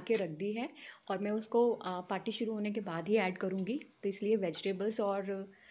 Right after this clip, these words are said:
pasta को मैंने सौते करके रख लिया है। अब तो pasta मेरा तैयार है, सिर्फ इसमें मुझे अब sauce ही ऐड करनी है। तो अब दूसरी तरफ घी जो है वो अच्छे से गर्म हो चुका है।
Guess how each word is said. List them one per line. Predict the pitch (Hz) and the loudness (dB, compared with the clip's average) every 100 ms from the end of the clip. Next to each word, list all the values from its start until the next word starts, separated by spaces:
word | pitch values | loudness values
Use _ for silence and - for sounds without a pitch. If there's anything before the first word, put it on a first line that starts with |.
| - | -8
pasta | 185 175 196 | -4 -4 -4
को | 196 | -4
मैंने | 196 196 | -4 -4
सौते | 190 165 190 | -4 -4 -2
करके | 196 - 208 | -2 -2 -4
रख | 165 - | -6 -10
लिया | 151 147 | -8 -8
है। | |
अब | - - _ - - - - | -10 -16 _ -20 -20 -16 -10
तो | |
pasta | 202 175 180 208 | -6 -6 -4 -4
मेरा | 202 202 | -2 -2
तैयार | 196 180 165 165 | -2 -2 -2 -2
है, | 262 311 - | -4 -6 -6
सिर्फ | 202 208 | -4 -4
इसमें | - 202 | -2 0
मुझे | 202 196 | 0 0
अब | 190 - - - _ _ _ - _ | 2 2 0 -16 _ _ _ -20 _
sauce | - 208 175 - | -4 0 0 0
ही | 226 | 0
ऐड | 185 160 | 0 0
करनी | - 156 147 | -4 -6 -6
है। | 147 - - - - - - - - - - - | -8 -14 -20 -20 -20 -20 -20 -20 -20 -20 -12 -2
तो | |
अब | 208 | 0
दूसरी | 190 196 - | 0 -2 0
तरफ | 233 233 | 0 0
घी | 185 190 196 | -2 -2 -2
जो | 208 | 0
है | 202 | 0
वो | 196 | 0
अच्छे | 196 190 | -2 -4
से | 196 202 | -6 -2
गर्म | 185 190 | 0 0
हो | 190 180 | 0 -2
चुका | 214 214 | -4 -6
है। | 220 254 | -2 -2